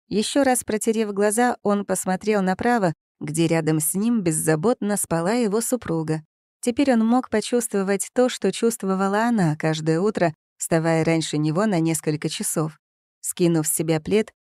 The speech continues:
Вячеслав встал с кровати и направился в ванную комнату, чтобы умыться. После этого Слава решил принять летний душ, который располагался на территории двора дачи, вне дома. Взяв с собой сменную одежду, а также полотенце,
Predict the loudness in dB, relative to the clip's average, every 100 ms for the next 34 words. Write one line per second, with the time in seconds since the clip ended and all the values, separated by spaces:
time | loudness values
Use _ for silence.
0 | _ -6 -4 -2 0 0 0 -4 -2 0
1 | -2 -2 0 0 2 0 -2 -4 _ -4
2 | 0 2 2 2 2 2 0 2 2 2
3 | 2 0 2 2 2 0 -2 -4 -16 0
4 | 2 2 2 4 2 2 -2 -6 -10 _
5 | _ _ _ _ _ -4 -2 2 2 2
6 | 0 -2 0 0 0 0 -2 -2 -2 0
7 | -2 -2 -2 0 0 -2 -4 0 0 -2
8 | -8 _ _ -2 2 2 2 0 -2 -2
9 | -2 0 -2 -2 -2 0 -2 -2 0 0
10 | 0 -2 0 0 0 0 0 -2 -6 _
11 | -8 0 2 2 2 2 0 -4 _ _
12 | _ _ -4 2 2 2 -2 0 0 0
13 | 0 0 0 0 0 0 0 -2 0 -4
14 | -4 -2 -2 -2 -2 -2 -2